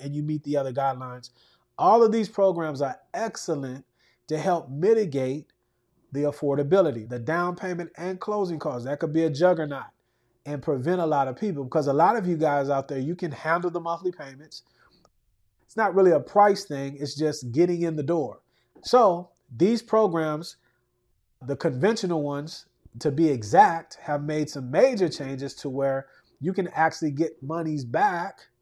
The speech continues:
not back, but monies toward your closing cost, okay? So a lot of the fees,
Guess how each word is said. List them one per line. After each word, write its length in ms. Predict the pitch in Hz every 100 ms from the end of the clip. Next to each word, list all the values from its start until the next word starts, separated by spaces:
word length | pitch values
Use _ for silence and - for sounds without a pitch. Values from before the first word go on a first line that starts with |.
| _ _ _ _ -
not 320 | 190 170 117
back, 360 | 160 151 139 147
but 140 | 127
monies 460 | 139 170 165 160 - -
toward 640 | - 151 180 190 175 147
your 140 | 143 143
closing 420 | - 220 175 143
cost, 480 | 147 - - - _ _ _ _ -
okay? 380 | 117 143 143 170 _ _ _ _
So 240 | - 165 143
a 80 | 135
lot 320 | 131 156 196
of 100 | 202
the 80 | 190
fees, 880 | - - 220 226 202 180 180 180